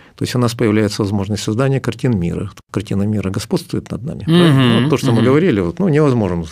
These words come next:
Speaker 1: выстрел из незаряженного пистолета. Он иногда происходит, тем не менее. Знаете, вот когда мы начинаем об этом говорить, а там мы начинаем уже создавать и формы мышления, которые это описывают.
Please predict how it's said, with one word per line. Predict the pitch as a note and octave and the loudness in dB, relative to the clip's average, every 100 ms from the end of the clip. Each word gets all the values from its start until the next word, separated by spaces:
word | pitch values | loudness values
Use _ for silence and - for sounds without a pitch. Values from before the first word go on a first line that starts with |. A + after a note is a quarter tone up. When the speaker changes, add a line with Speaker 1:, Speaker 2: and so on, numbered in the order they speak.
| - | -8
Speaker 1:
выстрел | A2+ G#2+ - G2 E2+ F#2 - - - | -2 -2 -2 -6 -6 -8 -10 -18 -6
из | G2 | -2
незаряженного | G#2 G#2 G2+ F#2+ F#2+ F2+ | 0 2 0 0 -2 -4
пистолета. | - - G2+ F2+ - - _ _ _ - - | -8 -4 -4 -4 -6 -12 _ _ _ -10 -2
Он | B2+ | 0
иногда | B2+ B2 A#2+ | 2 2 0
происходит, | A2+ B2+ B2+ - C#2 D#3 | 0 0 -2 -4 -6 -6
тем | - D#3+ | -6 -6
не | - | -4
менее. | D#3+ - - - - - - - - - - - | -6 -6 -8 -12 -20 -20 -20 -20 -20 -16 -14 -2
Знаете, | D#3 D#3 | 0 2
вот | G#2+ - | 0 2
когда | B2+ A#2+ | 2 4
мы | A2+ G2+ - - - B3 | 2 0 -8 -20 -20 -4
начинаем | E3 A#2 C#3 A#2+ G#2 B2 | -2 0 0 0 0 0
об | G#2+ | -2
этом | G#2 A2 | 0 0
говорить, | A2+ C#3 A3+ G#3+ - D#3+ | 2 4 2 0 -6 -6
а | B2 | -2
там | E3+ F#3+ | 2 2
мы | D#3+ - | 2 0
начинаем | C#3 - C3 D#3 D#3+ | -2 0 2 2 4
уже | C#3+ | 2
создавать | C#3 A#2+ B2 C#3+ D#3 - | 2 0 2 2 2 -2
и | - | -6
формы | - C3+ C#3 | -2 0 2
мышления, | D3+ F3 C#3+ C3+ D3 | 2 2 2 2 0
которые | D3+ - G#2 A2+ | -2 -2 0 0
это | C3+ | -2
описывают. | C3 - - - - | -2 -6 -6 -8 -10